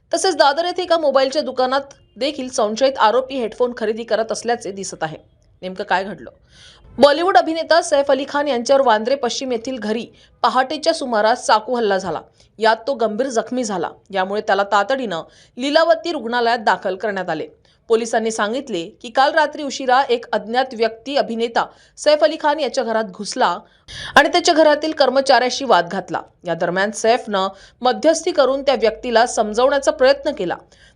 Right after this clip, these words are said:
तेव्हा त्यानं सैफ अली खानवर हल्ला करत त्याला जखमी केले.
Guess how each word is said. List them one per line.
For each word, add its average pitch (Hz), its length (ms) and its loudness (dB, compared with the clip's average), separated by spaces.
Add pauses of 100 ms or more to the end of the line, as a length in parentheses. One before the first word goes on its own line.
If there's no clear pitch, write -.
(100)
तेव्हा 302 240 2
त्यानं 359 240 -2
सैफ 294 300 2
अली 294 180 2
खानवर 269 380 0
हल्ला 220 300 2
करत 233 260 0
त्याला 226 340 2
जखमी 226 380 -6
केले. 165 260 -4